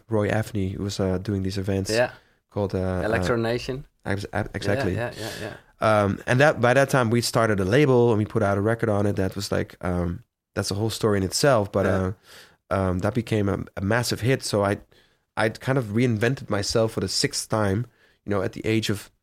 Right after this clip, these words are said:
Speaker 1: seventeen.
Speaker 2: Yeah.
Speaker 1: So, <laughs> uh, yeah, it was a cra-, yeah, that was a crazy little twist. So
Speaker 2: So y-, you're not only the, the, the, the inventor and the founding father of Future House,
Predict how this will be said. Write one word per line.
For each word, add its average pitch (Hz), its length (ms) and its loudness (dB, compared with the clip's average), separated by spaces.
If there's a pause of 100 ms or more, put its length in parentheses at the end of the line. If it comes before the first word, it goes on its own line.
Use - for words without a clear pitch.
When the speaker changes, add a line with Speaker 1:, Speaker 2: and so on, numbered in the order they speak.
(280)
Speaker 1:
seventeen. 107 560 0
Speaker 2:
Yeah. 113 220 -4 (420)
Speaker 1:
So, 113 560 2 (160)
<laughs> - 280 -20
uh, 104 500 4
yeah, 120 160 4
it 101 40 2
was 131 140 2
a 131 60 -2
cra-, - 400 0 (320)
yeah, 120 240 2
that 110 80 4
was 135 120 2
a 123 60 0
crazy 123 400 0
little 104 160 2
twist. 120 380 0
So 117 80 2
Speaker 2:
So 156 320 2
y-, 143 100 -6 (100)
you're 156 300 2
not 151 220 2
only 151 400 4
the, 131 220 0
the, 127 220 0
the, 123 120 -2
the 127 320 2
inventor 139 460 4
and 127 140 4
the 123 60 2
founding 131 340 4
father 117 320 4
of 107 120 2
Future 170 400 2
House, 120 480 0